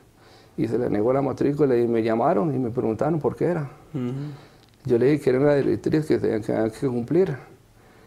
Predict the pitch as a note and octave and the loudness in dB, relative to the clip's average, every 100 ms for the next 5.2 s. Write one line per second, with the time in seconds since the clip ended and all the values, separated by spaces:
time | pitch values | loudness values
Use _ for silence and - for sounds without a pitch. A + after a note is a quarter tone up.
0 | - - - B2 B2 B2 C3 D#3+ D#3 D#3 | -20 -10 0 2 4 2 4 4 4 6
1 | D#3 D#3+ D#3+ D#3 D#3+ E3+ D#3 B2+ A2+ - | 6 6 6 6 8 8 6 6 6 4
2 | A#2+ A2+ C3 D3+ D3+ D#3 D#3+ D#3+ D#3+ D3 | 4 4 6 6 8 8 10 8 8 6
3 | C#3 - B2+ C#3+ B2+ - E3 D3+ D#3 F#3 | 6 4 2 0 0 4 6 6 6 6
4 | F#3+ C3+ A#2+ A#2+ C3 A2+ C3 D3+ B2+ G2+ | 4 6 4 4 2 0 2 2 2 0
5 | A2 | -4